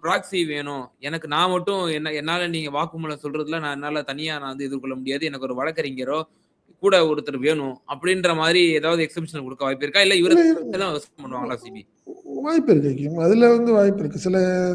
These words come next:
Speaker 2: தகவல்கள் கேட்கிற போது, அ, அட்வொகேட்ஸ கூட வச்சுக்கலாம்னு இருக்கு. சில விஷயங்கள் பேசும்போது,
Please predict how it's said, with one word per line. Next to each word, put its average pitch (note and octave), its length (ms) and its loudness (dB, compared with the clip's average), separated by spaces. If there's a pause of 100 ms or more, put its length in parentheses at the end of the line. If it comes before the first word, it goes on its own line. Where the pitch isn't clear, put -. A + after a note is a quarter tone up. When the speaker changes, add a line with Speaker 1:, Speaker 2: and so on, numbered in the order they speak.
Speaker 2:
தகவல்கள் G3 460 2
கேட்கிற F3 320 0
போது, E3 300 0 (1120)
அ, F#3 220 2
அட்வொகேட்ஸ F#3+ 1200 4 (300)
கூட A3 220 6
வச்சுக்கலாம்னு G3+ 560 4
இருக்கு. G3+ 380 -2
சில B3 220 4
விஷயங்கள் B3+ 440 2
பேசும்போது, A3 640 2